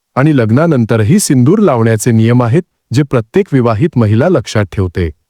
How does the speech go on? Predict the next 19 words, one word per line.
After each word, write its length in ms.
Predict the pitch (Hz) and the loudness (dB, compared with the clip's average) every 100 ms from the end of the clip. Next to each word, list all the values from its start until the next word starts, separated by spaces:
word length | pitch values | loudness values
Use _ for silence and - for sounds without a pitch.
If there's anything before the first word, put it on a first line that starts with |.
| _ _ | _ _
कारण 280 | 151 147 202 | -2 0 0
सिंदूर 400 | - 147 139 202 | 0 2 2 2
हे 140 | 175 | 0
सुहागाचे 600 | 220 156 123 131 127 - | 0 -2 -2 -2 -2 -4
प्रतीक 380 | 120 117 101 117 | -4 -4 -4 -2
मानले 320 | 113 104 104 | 0 0 0
जाते, 360 | 101 101 - 98 - _ _ | 0 -2 -4 -6 -8 _ _
म्हणून 240 | 135 175 226 | 0 2 4
महिला 340 | 151 120 143 | 2 2 0
आपल्या 240 | 180 143 143 | 0 -2 -2
पतीच्या 380 | 131 117 120 165 | -2 -2 -2 0
दीर्घायुष्याच्या 800 | 135 110 107 139 139 - 123 156 | 0 -2 0 0 0 -2 -4 -4
कामनासह 600 | 143 117 113 110 - 113 | -2 -2 0 -2 -2 0
मांगात 400 | 208 139 110 170 | 2 0 0 -4
सिंदूर 340 | - 143 120 110 | -2 0 0 2
लावतात. 420 | 104 92 95 87 - _ _ _ _ _ | 0 -2 -4 -6 -8 _ _ _ _ _
शास्त्रांमध्ये 800 | - 165 - 196 214 214 135 190 | -4 -2 0 0 2 2 2 -2
सिंदूर 400 | - 135 123 170 | 0 0 2 2
लावणे 300 | 160 117 185 | 2 0 -2